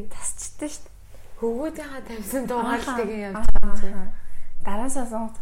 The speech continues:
Speaker 1: "Хүү, энэ чинь нөгөө тэр дуу байна" гэх юм.
Speaker 2: Амар цээжилж байж л та.
Speaker 1: Аха,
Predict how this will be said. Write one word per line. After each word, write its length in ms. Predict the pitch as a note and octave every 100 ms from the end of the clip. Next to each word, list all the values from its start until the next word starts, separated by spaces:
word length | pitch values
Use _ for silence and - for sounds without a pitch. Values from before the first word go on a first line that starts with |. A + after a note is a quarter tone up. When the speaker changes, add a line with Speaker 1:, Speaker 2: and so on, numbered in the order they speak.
| -
Speaker 1:
"Хүү, 160 | E4+ E4+
энэ 180 | C4 C4
чинь 140 | D4 D4+
нөгөө 180 | C#4 C4+
тэр 160 | D4+ D4+
дуу 160 | C#4+
байна" 240 | A#3+ A3 F3+
гэх 160 | E3+
юм. 140 | E3+ F3
Speaker 2:
Амар 340 | F3+ G3 G#3+
цээжилж 500 | - A#3+ B3 B3+ B3 A#3
байж 200 | C4 A3+
л 180 | A#3 -
та. 100 | - A3 - - -
Speaker 1:
Аха, 240 | F#3+ F3+